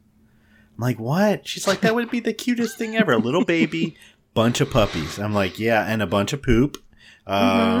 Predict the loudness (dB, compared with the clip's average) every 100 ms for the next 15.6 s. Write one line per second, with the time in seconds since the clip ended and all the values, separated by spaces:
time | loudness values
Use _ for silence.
0 | 0 -2 -6 -2 0 -2 0 2 2 -2
1 | -4 -6 -8 -4 0 2 2 -2 -4 -6
2 | -4 -2 -2 -2 -4 -6 -4 -6 -8 -8
3 | -8 -8 -8 -12 -14 -18 -20 -20 -20 -14
4 | -6 -2 0 0 -2 -4 -10 -20 -20 -18
5 | -14 -16 -12 -12 -8 -2 0 0 -2 -2
6 | -2 -2 -2 -4 -6 -6 -8 -8 -8 -8
7 | -8 -10 -14 -12 -10 -12 -14 -20 -20 -20
8 | -20 -18 -16 -16 -4 6 8 8 6 2
9 | 2 2 0 4 6 6 2 -2 -8 -16
10 | 0 2 4 2 0 2 0 -2 -4 -4
11 | -4 -2 -2 0 -2 -4 -4 -2 -2 -4
12 | -6 -4 -2 -2 -4 -4 0 0 -2 -4
13 | -4 -2 -2 -4 -4 -4 -2 -4 -6 -4
14 | 0 2 2 -2 -6 -8 -8 -8 -8 -8
15 | -10 -8 -6 -6 -8